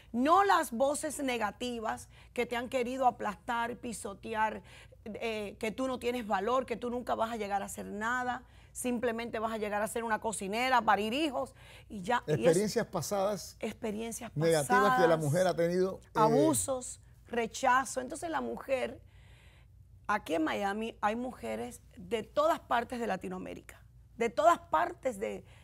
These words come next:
Speaker 1: de Sudamérica, de Centroamérica, del Caribe, mujeres que han sido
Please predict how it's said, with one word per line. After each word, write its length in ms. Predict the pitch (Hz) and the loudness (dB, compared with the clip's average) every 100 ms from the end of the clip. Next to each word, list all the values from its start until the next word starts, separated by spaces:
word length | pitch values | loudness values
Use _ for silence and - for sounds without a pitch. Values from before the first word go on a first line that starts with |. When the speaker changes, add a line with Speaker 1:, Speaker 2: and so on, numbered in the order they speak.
| - | -18
Speaker 1:
de 200 | - 208 | -4 -2
Sudamérica, 800 | - 262 233 196 240 254 254 240 | -2 -2 0 0 2 0 2 0
de 100 | 208 | -2
Centroamérica, 840 | 202 202 190 190 190 240 247 240 226 | -4 -6 -6 -6 -2 0 0 0 -2
del 180 | 202 196 | -2 -2
Caribe, 440 | 196 190 254 262 - - - | -2 0 -2 -4 -8 -20 -8
mujeres 360 | 269 247 320 349 | -6 -2 -2 -4
que 120 | 311 | -6
han 100 | 302 | -8
sido 360 | - 302 320 | -6 -8 -8